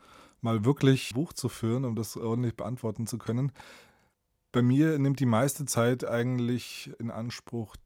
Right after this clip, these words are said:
die Vorbereitung oder das gedankliche Losgehen sozusagen. Da sitze ich aber noch gar nicht an der Tastatur,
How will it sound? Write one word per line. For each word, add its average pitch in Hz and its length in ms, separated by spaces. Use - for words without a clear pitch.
die 110 280
Vorbereitung 113 1300
oder 107 220
das - 180
gedankliche 110 1300
Losgehen 113 840
sozusagen. 110 560
Da 110 120
sitze 123 260
ich 117 80
aber 107 100
noch 104 160
gar 107 140
nicht 110 100
an 110 60
der 104 100
Tastatur, 101 760